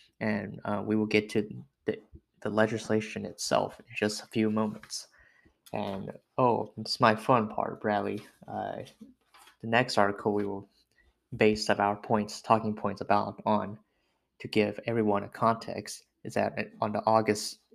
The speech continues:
in August twenty, not August nineteenth, my bad, twenty twenty-one, the Texas Democrats returned, ending, uh, almost a month-long holdout that blocked this bill. And I'm, I'm sure when they returned, Bradley, all of us were like, "Ha ha,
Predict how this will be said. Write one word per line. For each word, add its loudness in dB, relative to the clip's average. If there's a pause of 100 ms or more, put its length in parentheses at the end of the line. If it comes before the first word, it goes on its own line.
(120)
in -4
August 4
twenty, -2 (240)
not -4 (480)
August 2
nineteenth, 0
my -8
bad, -8 (200)
twenty 2
twenty-one, -2 (160)
the -2
Texas -4
Democrats -2
returned, 0 (680)
ending, 4
uh, -2 (300)
almost 2
a 2
month-long 4
holdout 0
that -2
blocked 2 (400)
this -8
bill. 0 (680)
And -2
I'm, -6
I'm -8
sure 0
when 2
they 2
returned, -2
Bradley, 0
all 2
of 4
us -4
were 0
like, -6
"Ha 4
ha, -2